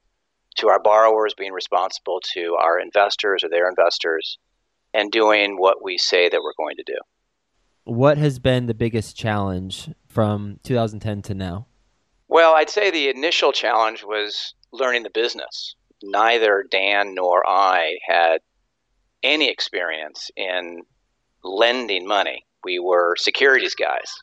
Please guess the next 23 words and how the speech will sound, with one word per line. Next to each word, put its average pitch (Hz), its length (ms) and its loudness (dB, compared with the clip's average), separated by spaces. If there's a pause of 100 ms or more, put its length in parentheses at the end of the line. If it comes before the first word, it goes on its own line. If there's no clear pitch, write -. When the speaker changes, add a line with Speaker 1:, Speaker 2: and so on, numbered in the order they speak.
(100)
Speaker 1:
for 87 380 -2 (260)
decades, - 580 -4 (840)
and 104 120 0
we 110 80 -2
knew 113 140 0
a 104 40 0
lot 135 200 4
about 120 220 4
that 127 180 4
business, - 560 -12 (100)
uh, 92 260 -6
but 101 120 -6
we 101 100 -6
didn't 117 260 -6
know 98 160 2
anything 117 440 0
at 90 80 2
all 101 480 6
about 87 460 2 (680)
how 117 140 2
to 110 60 4
actually 98 800 0 (340)
meet 104 280 -4